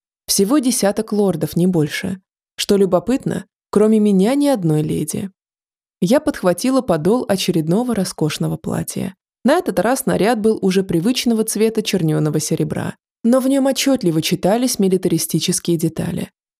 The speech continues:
Корсет отделан серебряными пластинами с лаконичными насечками, а плетение кружев на юбке больше всего походило на кольчужное.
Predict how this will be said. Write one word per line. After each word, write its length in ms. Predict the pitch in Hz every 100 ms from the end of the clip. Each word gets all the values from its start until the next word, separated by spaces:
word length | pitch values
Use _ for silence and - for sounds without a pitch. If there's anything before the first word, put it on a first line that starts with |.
| _
Корсет 520 | - 190 - 320 339
отделан 480 | - 170 180 262 262
серебряными 640 | 226 180 202 220 220 202 190
пластинами 680 | 180 170 - 233 277 262
с 100 | 247
лаконичными 640 | 220 214 175 165 156 175 160
насечками, 760 | 160 160 160 151 - - - - _ _ -
а 120 | 185
плетение 520 | 196 208 226 220 190
кружев 400 | 190 254 262 247
на 120 | 185
юбке 440 | 160 151 - - - _ -
больше 360 | 202 311 -
всего 320 | 254 - 226 214
походило 540 | 170 - 156 151 156
на 100 | 156
кольчужное. 760 | 165 170 - 160 160 - -